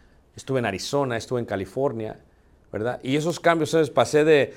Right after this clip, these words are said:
estar a ciento veinte, a cincuenta, y de cincuenta a treinta, y luego otra vez, y como yo vivo en Chicago, y cuando salgo a predicar en, en invierno,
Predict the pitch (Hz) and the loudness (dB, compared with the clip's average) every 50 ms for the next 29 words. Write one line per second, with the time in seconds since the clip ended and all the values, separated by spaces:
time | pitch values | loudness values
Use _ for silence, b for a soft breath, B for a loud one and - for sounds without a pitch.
0 | B B - 110 - 147 143 139 123 - 147 147 147 147 127 113 120 143 170 185 | B B -10 -4 0 4 4 4 4 2 0 -2 -2 0 2 2 2 4 2 2
1 | 190 185 185 196 214 - - - - _ _ _ _ _ _ _ _ _ _ - | 0 -2 -2 -4 -4 -4 -8 -16 -20 _ _ _ _ _ _ _ _ _ _ -6
2 | - 110 104 - 117 107 95 - 135 160 180 185 180 185 185 185 220 - b b | -6 -6 -6 -6 -6 -8 -4 0 2 2 2 0 0 -2 -4 -4 -4 -8 b b
3 | b b b b b b b b - - 110 113 113 113 113 113 107 - 120 110 | b b b b b b b b -6 -2 0 0 2 4 2 2 2 0 -2 -4
4 | 107 117 139 151 156 147 151 147 139 127 117 110 101 98 104 107 - - 139 160 | 0 2 2 2 2 2 4 4 6 6 6 4 2 2 0 -2 0 4 4 6
5 | 196 226 226 214 - 214 208 214 220 - - - 123 120 123 151 160 156 147 143 | 6 6 4 2 2 4 4 4 4 0 -4 -4 -2 0 2 4 4 4 4 4
6 | 151 151 156 151 160 156 147 - 135 131 139 160 170 175 185 170 - 175 - 180 | 4 4 4 4 4 4 2 -2 0 2 4 6 6 6 4 4 2 2 6 8
7 | 180 175 185 220 233 233 B B B - - 135 135 123 139 160 175 175 - 147 | 8 8 8 6 2 0 B B B -6 -2 0 2 4 6 6 8 8 6 6
8 | 135 131 131 143 170 180 180 151 131 127 123 120 117 123 127 143 170 170 165 202 | 4 2 6 6 8 8 8 6 4 2 -2 -2 -2 -2 2 2 2 2 2 0
9 | 233 B | -2 B